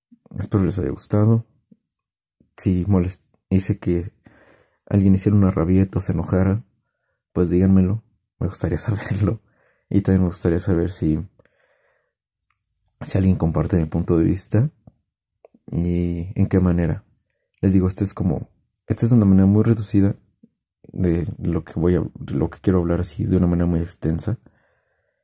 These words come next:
Y, pero esto ya lo voy a tocar, voy a invitar a una, a una chava que creo que merece la pena que esté aquí escuchando o platicando esto. Y, pues, el chiste es a ver si me lo acepta.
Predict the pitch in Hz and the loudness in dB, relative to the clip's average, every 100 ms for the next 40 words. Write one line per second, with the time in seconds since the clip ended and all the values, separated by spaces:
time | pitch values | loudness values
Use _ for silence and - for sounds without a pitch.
0 | - 104 107 104 95 92 - 92 87 76 | -6 0 2 2 0 0 0 0 2 0
1 | - - 92 92 90 82 78 87 87 82 | -4 -2 0 2 0 0 -2 -2 0 -2
2 | 85 - _ _ _ _ _ _ _ - | -6 -12 _ _ _ _ _ _ _ -2
3 | 120 120 - 90 92 - - 87 - - | 0 2 2 0 0 -4 -2 -2 -2 -8
4 | 104 - _ _ _ _ _ _ _ _ | -8 -16 _ _ _ _ _ _ _ _
5 | - - - - _ 104 95 85 - - | -20 -16 -18 -18 _ 0 0 0 -2 -2
6 | 95 87 85 80 - - 92 87 87 - | -2 0 -2 -4 -6 -2 -2 -2 -4 -8
7 | 87 - 92 - 87 90 - - 95 87 | -10 -6 -6 -4 -6 -6 -12 -4 0 0
8 | 85 - - 80 - - 87 85 85 - | -2 -6 -4 -6 -4 -4 -2 -2 -4 -6
9 | - 117 - _ _ _ _ _ _ _ | -4 -6 -6 _ _ _ _ _ _ _
10 | _ _ _ _ _ - 87 82 - 95 | _ _ _ _ _ -2 -2 -2 -4 -6
11 | 95 - - 90 82 - 95 92 127 - | -6 -8 -4 -4 -4 -2 0 0 -2 -4
12 | - | -20